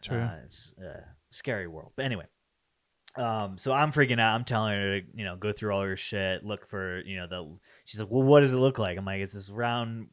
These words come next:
Speaker 2: uh, white dot. It's got a chrome back to it, blah, blah,
Speaker 1: Yeah.
Speaker 2: blah." Um, so yeah, she, and then if you click on, like, more info on the screenshot or the, uh, the, the alert, it'll show you the path,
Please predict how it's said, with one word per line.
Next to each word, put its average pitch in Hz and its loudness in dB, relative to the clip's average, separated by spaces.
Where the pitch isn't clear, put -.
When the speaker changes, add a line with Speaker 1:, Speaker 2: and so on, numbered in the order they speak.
Speaker 2:
uh, 101 -2
white 101 -4
dot. 104 0
It's - -20
got 98 -4
a 92 -6
chrome 104 -10
back 95 -6
to 90 -4
it, 87 -8
blah, 92 -6
blah, 87 -4
Speaker 1:
Yeah. 85 -8
Speaker 2:
blah." 92 -2
Um, 90 -8
so 92 -2
yeah, 120 4
she, - -4
and 123 -4
then 107 -4
if - -8
you 123 -4
click 147 0
on, 117 2
like, 107 -4
more 113 0
info 104 0
on 104 -4
the 92 -8
screenshot 131 0
or 110 0
the, 98 -2
uh, 92 -4
the, 92 -12
the 101 -6
alert, 113 4
it'll 110 0
show 151 4
you 107 0
the 95 -6
path, 110 0